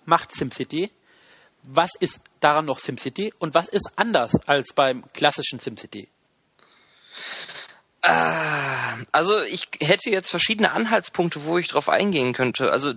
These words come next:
Speaker 2: jetzt musst du entscheiden, ob ich erst mit dem Schlechten anfange oder erst mit dem Guten.
Speaker 1: Fang erstmal mit dem Positiven an.
Speaker 2: Also das, was ich, ähm, generell mag, es ist erstmal ein Aufbauspiel.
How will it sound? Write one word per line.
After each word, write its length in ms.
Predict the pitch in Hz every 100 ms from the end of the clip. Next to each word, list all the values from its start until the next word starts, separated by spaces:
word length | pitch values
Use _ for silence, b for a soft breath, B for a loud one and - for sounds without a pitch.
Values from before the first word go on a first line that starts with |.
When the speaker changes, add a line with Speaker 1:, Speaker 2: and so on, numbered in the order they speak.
| 117
Speaker 2:
jetzt 180 | 139 156
musst 180 | 202 -
du 40 | 254
entscheiden, 340 | 233 147 135
ob 100 | 90
ich 100 | 170
erst 160 | - -
mit 100 | 180
dem 80 | 139
Schlechten 400 | - 208 - 233
anfange 400 | 247 - 240 233
oder 160 | 214
erst 200 | 208 214
mit 100 | 208
dem 120 | 202 190
Guten. 380 | 202 180 - - b b _ 156
Speaker 1:
Fang 180 | - 240
erstmal 240 | 240 240
mit 100 | 208
dem 120 | 185 135
Positiven 560 | - 143 123 110 98
an. 140 | 92 - _ _ B B B B -
Speaker 2:
Also 320 | 160 190 226 214 160
das, 140 | 202 -
was 140 | 220
ich, 220 | 208 185
ähm, 520 | 202 185 180 175 165 156 -
generell 720 | 143 143 139 190 269 285 131 - -
mag, 360 | 170 196 220 -
es 160 | - 165
ist 100 | 170
erstmal 280 | - 147 143
ein 40 |
Aufbauspiel. 440 | 120 - - -